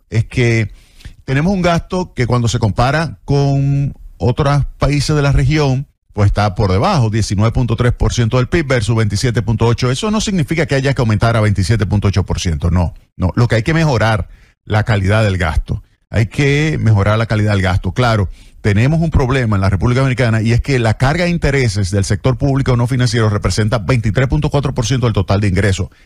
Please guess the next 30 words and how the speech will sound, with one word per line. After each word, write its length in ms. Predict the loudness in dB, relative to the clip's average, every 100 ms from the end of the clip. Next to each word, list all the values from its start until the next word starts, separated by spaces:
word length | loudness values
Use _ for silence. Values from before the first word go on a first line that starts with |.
| -8
Esa 280 | -2 0 2
es 60 | 2
una 200 | 2 0
carga 280 | 0 2 2
muy 180 | 0
pesada. 520 | 0 -2 -4 -6 -8 -12 -16 -20 -4
Esa 100 | 0
es 100 | 2 2
una 160 | 0
carga 280 | 0 0 0
pesada 480 | -2 0 2 0 -2 -8 -20 -8
que 400 | -2 0 0 -2 -6 _ _ -20 -6
hace 320 | -4 -2 -2
que 140 | 0
sea 220 | 0 0 0
necesario 760 | 0 0 2 2 2 0 -4 -2
mejorar 580 | 2 2 2 2 2 0
el 140 | -2
saldo 300 | 0 0 2
de 40 |
las 120 | 0 0
finanzas 380 | 0 0 0
públicas, 500 | -2 -2 -2 -2 -2
ya 120 | 0 0
sea 200 | 2 2
reduciendo 480 | 0 0 0 0
el 80 | 0
gasto, 340 | 2 2 0 0
otros 320 | -2 0 0
gastos, 360 | 2 0 -2